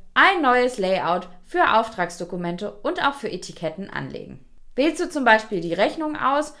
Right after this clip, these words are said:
kommst du in den Layout-Editor. Wie dieser im Einzelnen aufgebaut ist und welche Einstellungen du hier vornehmen kannst, haben wir dir bereits in einem anderen Video auf unserem Kanal gezeigt. Das verlinken wir dir unten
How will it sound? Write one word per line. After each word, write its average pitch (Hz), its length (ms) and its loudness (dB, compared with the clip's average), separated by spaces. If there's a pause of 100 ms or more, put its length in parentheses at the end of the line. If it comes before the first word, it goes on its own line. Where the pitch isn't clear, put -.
(220)
kommst 415 340 4
du 359 180 0 (420)
in 370 180 2
den 302 160 2
Layout-Editor. 143 1120 -2 (560)
Wie 233 120 -4
dieser 349 320 6
im 302 80 2
Einzelnen 226 640 -2
aufgebaut 196 640 0
ist 311 320 -6 (340)
und 247 160 0
welche 262 280 2
Einstellungen 240 640 -2
du 214 80 -2
hier 208 180 -2
vornehmen 285 480 0
kannst, 233 400 -8 (240)
haben 339 320 4
wir 269 100 2
dir 220 180 0
bereits 185 360 0
in 170 80 -6
einem 165 240 -4
anderen 190 400 -2
Video 175 400 -2
auf - 220 2
unserem 208 260 -4
Kanal 156 360 -2
gezeigt. - 480 -12 (300)
Das - 160 4
verlinken 240 320 -4
wir 190 60 -2
dir 170 160 2
unten 170 320 -6